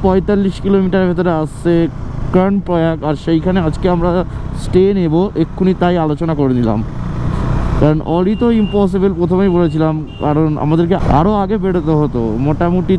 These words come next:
তো অলির এখান থেকে এখনও ডিস্টেন্স দেখাচ্ছে প্রায় একশো তিরিশ কিলোমিটার, যেটা কভার করতে Google ম্যাপ বলছে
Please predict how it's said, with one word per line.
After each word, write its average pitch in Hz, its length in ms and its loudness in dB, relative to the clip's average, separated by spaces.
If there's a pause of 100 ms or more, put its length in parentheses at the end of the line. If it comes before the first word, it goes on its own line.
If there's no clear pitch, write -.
তো 185 440 2 (260)
অলির 175 360 2 (340)
এখান 170 220 0
থেকে 180 140 0
এখনও 175 220 0
ডিস্টেন্স 165 480 0
দেখাচ্ছে 175 500 0 (840)
প্রায় 185 280 2
একশো 208 220 -2 (100)
তিরিশ 190 380 0
কিলোমিটার, 156 540 2 (200)
যেটা 160 220 2
কভার 160 320 2
করতে 180 320 -2
Google 160 160 0
ম্যাপ 151 340 2
বলছে 175 340 2